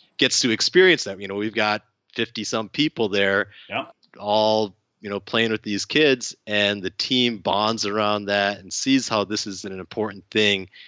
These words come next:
Speaker 1: in the culture of our company. And I, and I think that really helps with morale and, and, and, you know, the work ethic of the team. And then we do other things with scholarships for universities and, and, um,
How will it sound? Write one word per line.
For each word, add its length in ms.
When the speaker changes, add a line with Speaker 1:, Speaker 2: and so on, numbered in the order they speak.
Speaker 1:
in 100
the 80
culture 380
of 120
our 140
company. 580
And 120
I, 140
and 140
I 60
think 320
that 200
really 380
helps 520
with 200
morale 560
and, 160
and, 320
and, 360
you 100
know, 100
the 100
work 280
ethic 340
of 80
the 120
team. 360
And 180
then 140
we 120
do 180
other 180
things 420
with 120
scholarships 640
for 120
universities 1000
and, 160
and, 460
um, 380